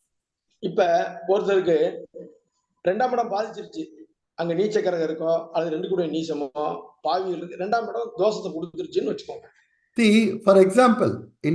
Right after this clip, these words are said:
Speaker 2: second house, some நீச்ச கிரகா is there, some, somebody is there, so he is giving some dosha to you. So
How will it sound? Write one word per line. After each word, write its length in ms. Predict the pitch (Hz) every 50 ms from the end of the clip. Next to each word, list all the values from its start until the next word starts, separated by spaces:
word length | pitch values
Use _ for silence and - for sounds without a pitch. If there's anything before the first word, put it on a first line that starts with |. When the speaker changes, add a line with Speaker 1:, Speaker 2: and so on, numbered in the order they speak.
| 156 -
Speaker 2:
second 260 | 208 190 226 240 226 214 208
house, 200 | 165 127 - - - - - - -
some 140 | 190 190 185 196
நீச்ச 140 | 196 - 196 - 175
கிரகா 240 | 165 160 160 160 151 143
is 60 | 143 - 151
there, 140 | 147 147 147 - 180
some, 120 | 185 202 202 190 - - - - -
somebody 280 | - 190 190 202 196 190 170 -
is 60 | - 156
there, 160 | 175 190 190 190 - - -
so 80 | 196 196 190 185
he 80 | 180 185 190
is 60 | 190 156 156
giving 200 | 190 196 208 208 196 190
some 120 | 185 165 139 156
dosha 260 | 160 160 165 170 160 - -
to 80 | 139 123 131
you. 100 | 170 156 - - - - _ _ _ _ _ _ _ _ _ _ _ -
So 60 | 190